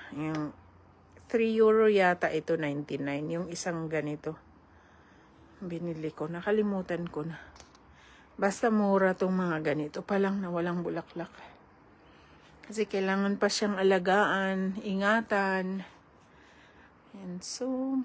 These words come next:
anyways, I'm so happy na wala na kaming ini-, eh, ulan dito. Init na ngayon dahil buong linggo talaga kami nag-umuulan. Ang lamig pa. Bumalik ng seven degrees.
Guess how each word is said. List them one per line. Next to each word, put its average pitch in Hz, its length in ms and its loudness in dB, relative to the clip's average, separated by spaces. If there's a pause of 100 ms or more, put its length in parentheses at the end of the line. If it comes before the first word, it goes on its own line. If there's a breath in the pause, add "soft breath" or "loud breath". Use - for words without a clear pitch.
(1500 loud breath)
anyways, 226 880 2 (400 loud breath)
I'm 208 160 -6
so 214 160 0
happy 202 400 4
na 180 160 0
wala 170 160 0
na 170 160 -4
kaming 170 400 -4
ini-, 190 400 -4 (160)
eh, - 80 -18
ulan 180 400 -4
dito. 170 240 -6
Init 180 480 -6
na 160 160 -6
ngayon 147 320 -8
dahil 170 400 -10 (1040 loud breath)
buong 202 480 -2
linggo 196 320 0
talaga 180 400 -2
kami 180 400 -4
nag-umuulan. 175 1120 -6
Ang 170 160 -8
lamig 170 400 -6
pa. 165 160 -4
Bumalik 170 560 -4
ng 180 160 -4
seven 165 480 -6
degrees. - 640 -14